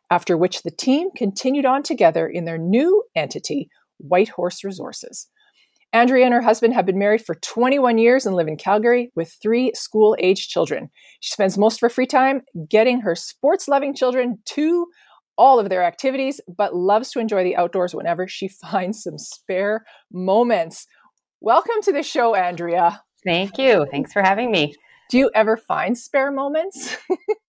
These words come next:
Speaker 2: Right now, not a lot, but, you know, I try and, you know, go for runs while they're at practice and, you know,
Speaker 1: Oh.
Speaker 2: you try and squeeze it in whenever you can, so.
Speaker 1: Yeah,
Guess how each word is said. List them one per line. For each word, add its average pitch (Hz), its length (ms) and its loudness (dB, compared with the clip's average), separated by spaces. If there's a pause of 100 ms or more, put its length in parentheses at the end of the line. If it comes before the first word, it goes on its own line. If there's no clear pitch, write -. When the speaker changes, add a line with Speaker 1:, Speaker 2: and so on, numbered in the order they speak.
(180)
Speaker 2:
Right 214 240 2
now, 214 560 4 (120)
not 190 320 6
a 170 40 6
lot, 156 380 4
but, 175 260 4
you 190 140 0
know, 151 260 4 (640)
I 190 100 6
try 214 240 6
and, 196 180 4
you 190 100 0
know, 175 160 2
go 202 220 4
for 202 160 0
runs 175 380 2
while 160 220 6
they're 180 200 6
at 165 100 2
practice 170 560 2
and, 160 180 2
you 180 120 2
know, 165 100 8
Speaker 1:
Oh. 156 60 10
Speaker 2:
you 160 100 6
try 202 160 -4 (140)
and 175 200 -4
squeeze 202 300 -2
it 190 80 2
in 170 180 4
whenever 151 300 2
you 139 140 -4
can, - 320 -6
so. 92 280 -4 (400)
Speaker 1:
Yeah, 175 260 -2